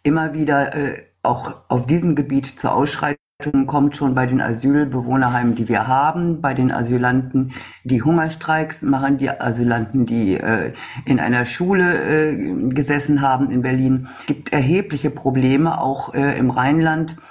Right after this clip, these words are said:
mit, äh, Wohnungsbeschaffungen oder wo werden die untergebracht, äh, wie steigt die N P D darauf ein und, und zieht ganz normale, äh, Anwohner und, und in der Nähe Wohnende mit.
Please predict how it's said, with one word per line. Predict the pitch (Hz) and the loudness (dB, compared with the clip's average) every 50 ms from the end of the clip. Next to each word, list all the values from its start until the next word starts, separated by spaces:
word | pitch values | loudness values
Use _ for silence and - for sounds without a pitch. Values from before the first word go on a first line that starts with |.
| - - - - - - | -20 -20 -20 -18 -12 -4
mit, | - 147 143 139 139 - - - - | 0 0 0 0 -2 -6 -8 -8 -4
äh, | - 131 131 131 113 - 123 | -2 0 0 0 0 -2 -4
Wohnungsbeschaffungen | 127 131 127 139 147 160 160 156 160 - 156 143 - 156 143 147 - 151 147 143 135 135 135 - | -4 0 2 2 2 4 2 0 0 -4 -6 -4 -2 -2 -2 -2 0 2 2 4 4 2 0 0
oder | 143 131 127 127 123 | 0 0 0 0 2
wo | 135 139 127 | 2 2 2
werden | 135 131 127 127 117 | 2 2 2 2 0
die | 120 | 0
untergebracht, | 113 - 143 156 156 160 143 147 147 - - 147 147 - - - - - - - - - - - - - - | 0 0 0 0 0 0 0 -2 -2 -2 0 -2 -2 -2 -2 -8 -10 -12 -18 -18 -18 -18 -18 -18 -16 -10 -2
äh, | - 143 135 131 131 | 0 2 2 2 2
wie | 147 151 | 0 0
steigt | 143 - - 156 143 139 143 - | -2 0 0 0 0 0 -4 -4
die | 95 | -2
N | 90 113 120 | 0 0 0
P | 120 139 | 0 0
D | 131 127 139 143 143 | 0 2 2 2 2
darauf | 143 131 127 131 127 | 2 0 -2 -4 -4
ein | - - 123 127 131 143 | -2 -2 0 2 2 2
und, | 113 90 127 120 | 2 2 0 -2
und | 82 120 120 - | -2 -4 -4 -4
zieht | - - 151 139 143 - - - | -2 -2 -2 -2 -2 -4 -4 -2
ganz | 123 120 120 113 - | 0 0 0 0 0
normale, | 135 117 120 123 120 117 120 123 123 123 117 117 - - - 120 117 - - - - | 0 2 2 4 2 2 2 0 0 -2 -2 -2 -4 -2 -2 -2 -2 -2 -4 -6 -4
äh, | |
Anwohner | - 120 131 135 127 131 135 127 123 120 | -2 0 0 0 2 2 2 2 2 0
und, | - 110 107 127 127 127 | 0 0 0 -2 -2 -2
und | - 110 107 - | -2 -4 -2 -2
in | 104 110 | -2 0
der | 113 113 113 | 0 2 2
Nähe | 117 123 135 151 156 135 | 4 4 4 2 2 2
Wohnende | 135 147 147 151 156 151 151 147 147 143 | 2 2 2 4 4 4 2 2 2 2
mit. | 147 143 147 143 - - | 2 2 2 0 -2 -10